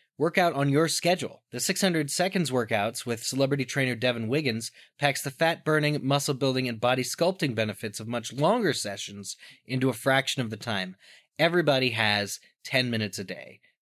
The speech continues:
Don't say you don't. That's how you get stuck not seeing the results that you want. OpenFit has changed the way I work out, and with my code MuggleCast, you can join me on a fitness journey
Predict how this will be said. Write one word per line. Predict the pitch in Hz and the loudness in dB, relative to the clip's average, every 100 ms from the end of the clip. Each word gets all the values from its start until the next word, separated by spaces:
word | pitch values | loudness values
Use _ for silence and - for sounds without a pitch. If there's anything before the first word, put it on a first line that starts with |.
| _ | _
Don't | 143 135 123 | 2 2 0
say | 123 | 0
you | 113 | 0
don't. | 95 82 73 _ _ _ 110 | -2 -10 -14 _ _ _ 0
That's | 123 123 123 | 0 2 0
how | |
you | 113 101 | 0 -2
get | 92 101 - | -4 -4 -4
stuck | - 107 95 - - _ _ _ | -4 -2 -2 -4 -16 _ _ _
not | 104 113 107 - | -2 0 0 -2
seeing | - 104 101 | -6 -4 -6
the | |
results | 95 92 90 - | -8 -10 -12 -14
that | - - | -16 -14
you | 98 | -14
want. | 92 - _ _ - | -14 -18 _ _ 2
OpenFit | 202 196 180 185 139 | 2 2 2 2 2
has | 131 | 0
changed | - 151 143 - | 0 2 2 2
the | 131 | 2
way | 117 | 4
I | 110 107 | 4 4
work | 104 - | 0 -2
out, | 92 87 | -6 -6
and | 123 | 0
with | 143 175 | 2 2
my | 160 | 2
code | 143 139 127 | 2 0 0
MuggleCast, | 120 117 107 113 107 - | 0 0 -2 0 0 -2
you | 104 | -8
can | 104 | -8
join | 95 120 135 | -4 0 2
me | 123 | 2
on | 110 | 0
a | 101 | -2
fitness | - 147 - - | -2 -2 -2 -4
journey | 117 107 104 | -2 0 -2